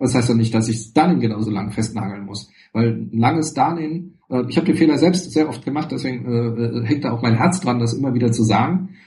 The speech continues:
Ein langfristiges Darlehen bedeutet ja nichts anderes, als unflexibel zu sein. Also langfristige Zinsbindung. Ähm, weil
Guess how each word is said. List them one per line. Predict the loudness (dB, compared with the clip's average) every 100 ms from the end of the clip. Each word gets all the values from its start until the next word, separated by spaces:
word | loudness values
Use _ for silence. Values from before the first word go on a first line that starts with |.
| 0
Ein | 4
langfristiges | 4 2 2 2 2 -2 0
Darlehen | 0 0 0
bedeutet | 0 0 0
ja | 0
nichts | 0 -2
anderes, | -2 -2 0
als | -2
unflexibel | 0 0 0 -2 -2 -4 -6
zu | -6
sein. | -6 -2
Also | 0
langfristige | 2 2 2 0 -2 0 0
Zinsbindung. | 4 4 2 -4 -2 -2 -6 -10 _ _ _
Ähm, | -6 -4 -4 -8 -16 _ -6
weil | -2